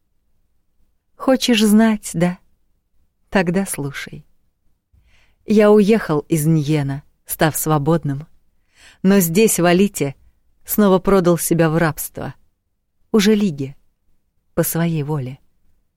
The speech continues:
Потому что только у Лиги я могу найти то, что спасет дорогого моему сердцу человека».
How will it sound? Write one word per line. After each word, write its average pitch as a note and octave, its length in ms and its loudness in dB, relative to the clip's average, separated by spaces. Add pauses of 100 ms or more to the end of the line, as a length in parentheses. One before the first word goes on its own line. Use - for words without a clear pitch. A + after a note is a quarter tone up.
(440)
Потому F3 320 0
что - 160 -2
только G3 340 0
у G#3+ 140 0
Лиги C#3+ 460 -2 (160)
я D#3 160 0
могу C#3+ 220 0
найти C#3+ 340 -2
то, D#3+ 180 -2
что - 180 -8
спасет C#3+ 440 -4
дорогого C#3+ 460 -2
моему C#3 300 -2
сердцу C3+ 420 -8
человека». C3 600 -12